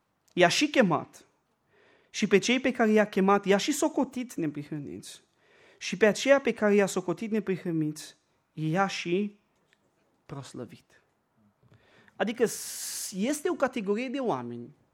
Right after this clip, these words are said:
pe care Dumnezeu a luat-o în mână de la început și a dus-o până la proslăvire. Proslăvire înseamnă a sta în slavă cu Dumnezeu.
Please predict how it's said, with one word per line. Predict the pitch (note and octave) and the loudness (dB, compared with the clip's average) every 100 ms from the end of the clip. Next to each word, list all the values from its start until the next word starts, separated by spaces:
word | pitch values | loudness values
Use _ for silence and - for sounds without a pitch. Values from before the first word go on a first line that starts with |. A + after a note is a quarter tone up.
| _ _ _ _ _ _ | _ _ _ _ _ _
pe | - | -8
care | D#3 A#3+ C#4 | 2 2 2
Dumnezeu | C4+ B3+ A#3 F#3+ B3 | -2 -2 -2 0 2
a | |
luat-o | G#3+ A#3+ A#3+ | 4 2 0
în | C4 B3 | -4 -2
mână | A#3 A3+ | -4 -4
de | G#3 | -2
la | G#3 | -2
început | G3 - F#3+ A#2 A2 - - _ _ _ _ _ _ _ - | -2 -6 -12 -12 -18 -20 -20 _ _ _ _ _ _ _ -10
și | - | 2
a | G3+ | 2
dus-o | A3 A#3 A#3+ | 2 -2 -6
până | A3 G#3 | -4 -2
la | F#3+ | -4
proslăvire. | F#3 E3+ E3 D#3 C#3 C#3+ - _ _ _ _ _ _ _ _ - | -6 -14 -12 -10 -12 -16 -20 _ _ _ _ _ _ _ _ -6
Proslăvire | G#3 G#3 G3+ A3 A3+ | -6 -4 -6 -6 -8
înseamnă | G3+ G#3 G3+ G3 F#3+ | -8 -6 -6 -4 -8
a | - | -8
sta | D#3+ - G#3+ A#3 A3 | -10 -6 -6 -6 -8
în | - | -14
slavă | - E3+ E3 E3 - | -6 -6 -4 -8 -12
cu | - | -10
Dumnezeu. | D#3+ D3 C#3+ C#3 | -6 -4 -6 -10